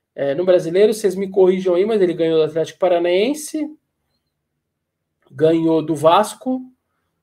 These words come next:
e ganhou agora ontem do Curitiba, né? Se eu não tô louco. Depois vocês me corrijam aí.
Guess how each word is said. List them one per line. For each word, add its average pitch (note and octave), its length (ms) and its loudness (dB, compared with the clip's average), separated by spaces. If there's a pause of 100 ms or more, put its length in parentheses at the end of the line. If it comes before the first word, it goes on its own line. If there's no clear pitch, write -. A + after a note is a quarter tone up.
(240)
e F#3+ 100 -6
ganhou F#3+ 420 6
agora F#3+ 300 4
ontem F#3+ 280 0
do F#3+ 100 -6
Curitiba, F#3+ 640 -4
né? C#3+ 160 -8
Se - 140 -14
eu D#3 40 -8
não D3+ 160 -8
tô E3+ 140 0
louco. D3 540 -2
Depois C#3+ 340 -10
vocês D#3+ 160 -10
me E3 120 -8
corrijam D#3+ 540 -6
aí. C3+ 260 -10